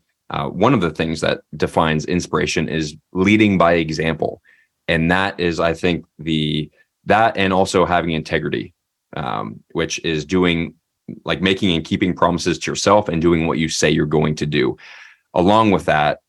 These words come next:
comes leading by example. I think that's, that along with integrity are the most important aspects of leadership, is not doing, uh, or is not telling people what to do, but show them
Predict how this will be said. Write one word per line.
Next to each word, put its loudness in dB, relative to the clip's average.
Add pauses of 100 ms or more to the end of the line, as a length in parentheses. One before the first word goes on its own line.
(320)
comes -2
leading 2
by 4
example. -2
I 0
think -2
that's, -4 (400)
that 2
along 2
with -2
integrity -2
are 2
the 2
most 2
important -2
aspects -2
of 0
leadership, -2 (380)
is -8
not -2
doing, 2 (380)
uh, -4
or 0
is 0
not 0
telling 2
people 0
what 0
to -6
do, 2
but 0
show 2 (360)
them -4